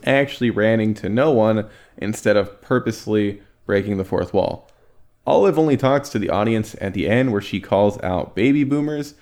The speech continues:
She explicitly says "baby boomers," which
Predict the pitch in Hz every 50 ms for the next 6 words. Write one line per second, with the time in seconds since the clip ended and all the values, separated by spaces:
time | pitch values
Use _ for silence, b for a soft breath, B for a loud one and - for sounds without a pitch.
0 | b b b b b b - - - 123 107 87 98 107 98 - - - 156 156
1 | 156 156 - 82 65 95 113 - - 113 107 104 95 - - - 87 98 107 104
2 | 104 98 92 101 101 113 127 143 - 151 - - - 92 90 78 - -